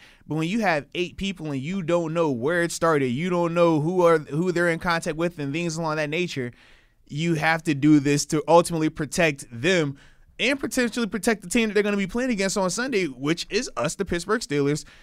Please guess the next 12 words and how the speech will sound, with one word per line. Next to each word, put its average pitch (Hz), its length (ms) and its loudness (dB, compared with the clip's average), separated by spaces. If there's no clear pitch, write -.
from 185 500 4
a 170 80 -4
potential 175 460 -2
outbreak. 127 420 -2
So 143 300 0
a-, 147 180 0
as 143 120 0
much 202 180 4
as 190 100 -2
it 180 100 -2
sucks, 175 340 4
this 170 340 -2